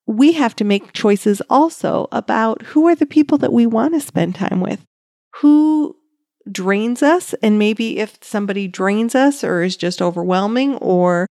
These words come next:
their views and negativity perhaps just absolutely suck our energy dry, then we might choose to spend time with other people. You know, I'm very intentional about who I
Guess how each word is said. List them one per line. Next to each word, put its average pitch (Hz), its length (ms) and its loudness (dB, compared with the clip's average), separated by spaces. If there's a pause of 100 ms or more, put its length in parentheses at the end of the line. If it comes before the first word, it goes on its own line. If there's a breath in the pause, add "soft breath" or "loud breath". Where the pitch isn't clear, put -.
their 190 200 0
views 220 540 -2
and 175 220 -4
negativity 214 760 -4
perhaps 262 640 -2
just 214 680 -2 (260)
absolutely 214 1080 -2 (100)
suck - 520 -4 (120)
our 190 240 0
energy 220 540 0
dry, 233 500 0 (460)
then 269 140 0
we 277 100 2
might 277 320 0 (120)
choose 262 500 0
to - 120 -8
spend 226 320 -4
time 214 220 -2
with 202 180 -2
other 190 240 -2
people. - 440 -10 (260)
You 208 120 -2
know, 202 240 0
I'm 180 240 -4
very 226 260 0
intentional 240 500 -4
about 190 240 -2
who 226 180 0
I 208 240 0